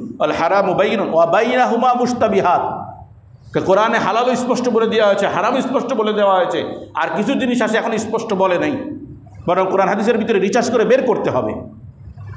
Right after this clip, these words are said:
তো ওইগুলো, "লা ইয়ালামুহুন্না কাসীরুম মিনান নাস", অধিকাংশ মানুষ এটা জানে না। কয়, "কারা জানে?" কয়, "উলামা একরাম জানে।" এখন ওটা হালাল না হারাম বুঝবো কী করে? "আমি তো জানি না।" কয়, "উলামা একরামের কাছ থেকে জিজ্ঞেস করে জেনে নাও।"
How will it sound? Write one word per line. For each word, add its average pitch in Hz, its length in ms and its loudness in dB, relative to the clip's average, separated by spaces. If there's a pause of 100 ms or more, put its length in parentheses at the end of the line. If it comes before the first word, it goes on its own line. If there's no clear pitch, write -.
(400)
তো - 80 0
ওইগুলো, 240 320 4 (340)
"লা 254 160 6
ইয়ালামুহুন্না 226 520 0
কাসীরুম 214 340 -2
মিনান 196 180 -2
নাস", 185 220 0 (280)
অধিকাংশ 254 380 2
মানুষ 233 220 0
এটা 214 120 2
জানে 185 260 2
না। 151 340 -2
কয়, 175 80 2
"কারা 247 240 2
জানে?" 208 420 0
কয়, 175 100 2
"উলামা 214 280 4
একরাম 139 240 0
জানে।" 104 180 -2 (1500)
এখন 226 160 0
ওটা 240 140 2
হালাল 277 360 2
না 254 60 2
হারাম 233 340 2 (580)
বুঝবো 233 280 2
কী 233 140 0
করে? 170 260 2 (200)
"আমি 233 140 0
তো 254 120 0
জানি 208 180 2
না।" 160 360 0
কয়, 175 100 4
"উলামা 190 220 4
একরামের 165 280 0
কাছ - 160 -6
থেকে 156 160 -2
জিজ্ঞেস 160 260 -2
করে 151 180 2
জেনে 226 240 2
নাও।" 131 440 -2